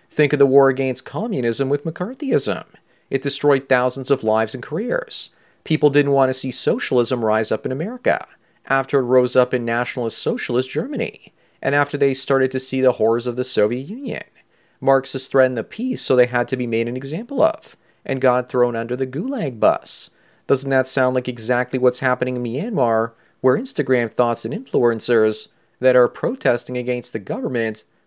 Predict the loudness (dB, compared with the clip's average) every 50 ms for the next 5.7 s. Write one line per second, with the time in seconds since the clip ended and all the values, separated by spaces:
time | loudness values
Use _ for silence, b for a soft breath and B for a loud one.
0 | _ -4 0 0 0 2 2 2 2 0 -2 -2 -6 -6 -4 -4 -2 -2 -2 -2
1 | 0 -2 -4 -6 -4 -4 -4 -4 -4 -6 -4 -6 -4 -4 -6 -8 0 0 -2 -2
2 | 0 -6 -10 -10 -8 -10 -10 -10 -12 -10 -10 -10 -10 -10 _ b b b b b
3 | b b b 2 4 4 4 6 2 2 2 4 4 4 2 2 -2 -4 -2 -2
4 | -4 -4 -4 -2 -2 -2 0 0 0 0 0 0 0 0 2 4 4 2 2 2
5 | 0 -4 -4 -4 -8 -6 -2 0 -2 -2 -2 -6 -14